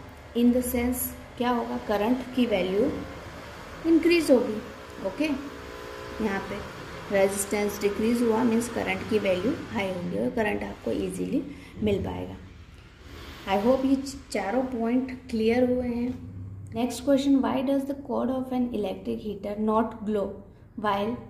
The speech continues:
the heating element does? means heating element तो ग्लो करते हैं but electric heater का जो कॉर्ड है वो ग्लो नहीं करता है। तो simple ये है, इसका resistance कम होता है। जिसका resistance ज़्यादा होता है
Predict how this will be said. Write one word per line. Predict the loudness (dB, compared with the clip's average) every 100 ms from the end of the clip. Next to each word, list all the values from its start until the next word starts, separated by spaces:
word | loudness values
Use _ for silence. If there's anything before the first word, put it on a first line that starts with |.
| -18 -18 -20 -20 -20 -6
the | -4 4
heating | 4 6 6 4
element | 0 -4 -4 -6 -8 -14 -10
does? | -8 -10 -14 -18 -18 -18 -20 -20 -20 -20 -20 -20 -6 0
means | 0 0
heating | -4 -2 2 4
element | 4 4 4 2 0 -6
तो | -4 -4 -4 -4
ग्लो | 2 4
करते | 4 0 -4 -4
हैं | -2 0
but | -2 -4 -12 -16 -14 -2
electric | 0 0 -2 -4 -6 -6 -14 -20 -20 -20 -20 -16 -2
heater | 0 2 2
का | 0
जो | -2 -4 -4 0
कॉर्ड | 2 2
है | -2 -4 -6 -14 -16 -10
वो | 2 4 4 2 -6
ग्लो | 0 4 6
नहीं | 6 2
करता | -2 -6 -8
है। | -10 -8
तो |
simple | -4 2 2 2 0
ये | 2 2
है, |
इसका | 2 0 0
resistance | 0 -2 -6 -4 -4 -2
कम | 2
होता | 2 2 -2
है। | -4 -2
जिसका | -2 0 0
resistance | 0 -2 -4 -2 0
ज़्यादा | 2 0 0
होता | 0 -2 -6
है | -8 -8 -8